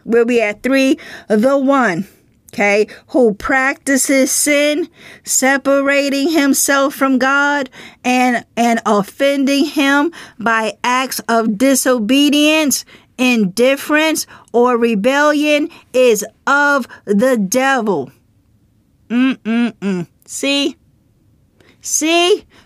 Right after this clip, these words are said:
No one is being self-righteous. John is saying in verse eight about the one. He said, "The one who practices sin,"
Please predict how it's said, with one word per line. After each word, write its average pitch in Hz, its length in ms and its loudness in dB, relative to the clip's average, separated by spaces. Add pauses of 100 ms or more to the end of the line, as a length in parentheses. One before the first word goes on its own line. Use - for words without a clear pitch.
No 302 320 2
one 320 300 2
is 247 140 -2
being 302 380 0
self-righteous. 285 1400 -2 (1300)
John 277 640 0
is 233 220 2
saying 262 580 0 (100)
in 247 320 2
verse 240 440 2 (180)
eight 247 380 0
about 233 560 -2
the 208 120 0
one. 196 600 0 (340)
He 339 480 0
said, 202 600 -4 (420)
"The 247 340 0
one 269 560 0 (180)
who 285 260 0
practices 262 1200 -2
sin," 240 500 -2